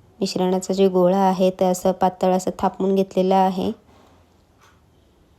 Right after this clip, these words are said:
तर सर्व बाजूने जे आहे व्यवस्थित असं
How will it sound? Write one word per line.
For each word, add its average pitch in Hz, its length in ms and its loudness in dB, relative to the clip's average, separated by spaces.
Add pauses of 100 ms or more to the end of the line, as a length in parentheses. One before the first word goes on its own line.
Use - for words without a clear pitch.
(1600)
तर 180 160 2
सर्व 190 380 0
बाजूने 190 480 0
जे 190 80 0
आहे 185 340 0
व्यवस्थित 185 540 -2
असं 190 380 0